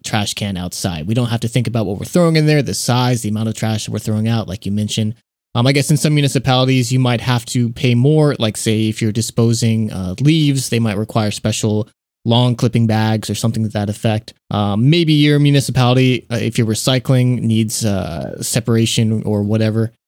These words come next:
Um, we'll get to that later. But that's it. That's where the thought ends. Everything is a sort of one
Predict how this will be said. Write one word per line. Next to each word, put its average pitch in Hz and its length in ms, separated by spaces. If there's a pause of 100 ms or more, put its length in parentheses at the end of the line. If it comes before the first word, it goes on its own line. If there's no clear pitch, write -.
(240)
Um, 104 100
we'll 120 80
get 110 140
to - 60
that 104 180
later. 107 260
But 131 300 (260)
that's 233 220
it. 226 140
That's 175 160
where 175 100
the 151 60
thought 151 400
ends. 117 440
Everything 147 340
is 139 140
a 127 60
sort 123 240
of 110 160
one 131 520